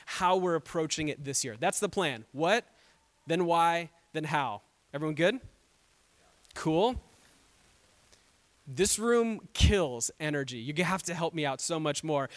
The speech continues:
In the downstairs room, we got bouncy dining room floors and, uh, hardwood floors and, like, windows and noise coming in from the street, and I just feel like I'm talking into a pillow right now. So help, help me out. Thank you, thank you, thank you. Help me out. Okay, so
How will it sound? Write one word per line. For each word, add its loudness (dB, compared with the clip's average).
In 0
the 6
downstairs 6
room, 6
we 4
got 6
bouncy 4
dining 2
room 0
floors 6
and, 4
uh, 6
hardwood 2
floors 2
and, -4
like, 2
windows 4
and -2
noise 4
coming 0
in 0
from -8
the 0
street, 2
and -2
I 0
just 0
feel 4
like 4
I'm 0
talking 0
into 2
a 6
pillow 4
right -2
now. -10
So 0
help, 4
help 6
me 4
out. 4
Thank 2
you, -2
thank 4
you, -2
thank -4
you. -6
Help 4
me 0
out. 2
Okay, 6
so 8